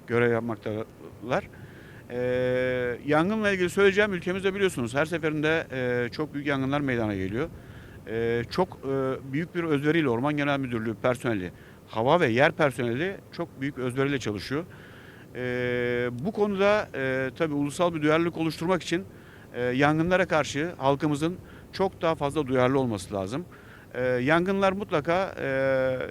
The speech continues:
çıkacaktır, mutlaka olacaktır. Biz de onu önlemek vaziyetiyle, ön-, söndürmek için buradayız.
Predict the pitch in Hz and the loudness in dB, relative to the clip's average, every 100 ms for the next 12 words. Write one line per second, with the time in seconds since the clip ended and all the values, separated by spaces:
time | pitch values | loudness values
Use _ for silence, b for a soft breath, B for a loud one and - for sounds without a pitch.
0 | - - - 190 175 - 92 - 127 143 | -10 -12 -4 2 2 2 -10 -8 -6 -2
1 | 131 170 151 143 135 110 90 110 135 139 | -2 2 4 4 4 2 -2 -6 -4 -2
2 | 147 139 135 143 139 113 98 95 110 104 | -2 0 0 0 0 -2 -4 -8 -8 -10
3 | - 117 107 117 120 143 - - 110 104 | -6 -6 -2 -2 0 -2 -4 -12 -10 -8
4 | 95 92 113 160 | -6 -6 -6 -6